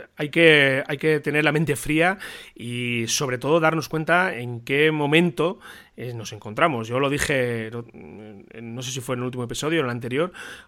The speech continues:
comenté que, que hay un momento en el cual tenemos que plantearnos cuando pasamos de,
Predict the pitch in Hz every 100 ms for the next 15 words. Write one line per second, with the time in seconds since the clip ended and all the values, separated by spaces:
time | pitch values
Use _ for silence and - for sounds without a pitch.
0 | _ _ - 120 113 123 131 151 139 127
1 | 117 117 117 120 120 131 139 151 170 165
2 | 160 143 131 143 165 180 131 120 135 147
3 | 139 131 123 143 151 156 160 - 127 139
4 | 127 - 131 143 131 135 151